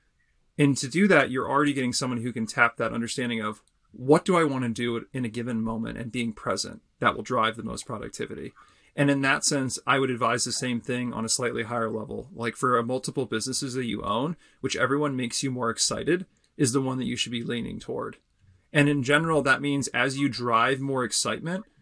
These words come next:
you may have enough energy to move back to the other business, or the other business may wane and actually wither. Um, but either way, you have to trust that your own instinct and intuition is driving you towards a productive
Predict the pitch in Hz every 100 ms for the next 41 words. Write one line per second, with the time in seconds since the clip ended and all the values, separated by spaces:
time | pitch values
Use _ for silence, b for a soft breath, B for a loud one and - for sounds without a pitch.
0 | B B B - 135 135 127 127 139 135
1 | 131 139 - 131 127 120 123 123 131 120
2 | 110 123 120 123 117 127 113 120 143 156
3 | 180 - - 139 135 131 127 123 117 120
4 | 135 120 113 123 110 110 107 113 - 117
5 | 113 117 82 - _ _ _ _ - 135
6 | 127 123 131 - _ 151 151 156 123 120
7 | 139 135 139 143 - 123 - - 117 127
8 | - - 127 131 - 131 135 117 117 -
9 | 135 127 120 117 113 110 - 139 113 127
10 | 120 120 120 110 120 110 110 110 107 -
11 | 101